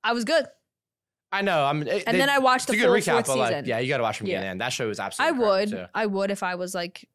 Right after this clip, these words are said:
Speaker 1: you know.
Speaker 2: What would you do if you weren't being a realtor? What's your dream?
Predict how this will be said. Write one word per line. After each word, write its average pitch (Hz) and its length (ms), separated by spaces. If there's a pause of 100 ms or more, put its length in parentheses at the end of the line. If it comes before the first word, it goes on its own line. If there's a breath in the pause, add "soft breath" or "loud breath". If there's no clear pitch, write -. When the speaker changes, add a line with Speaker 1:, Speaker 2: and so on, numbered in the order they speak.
Speaker 1:
you 202 100
know. 170 220 (600)
Speaker 2:
What 156 80
would 175 80
you 196 40
do 170 140
if 147 60
you 143 80
weren't 139 120
being 131 140
a - 20
realtor? 110 360 (640)
What's 123 120
your 127 80
dream? 110 300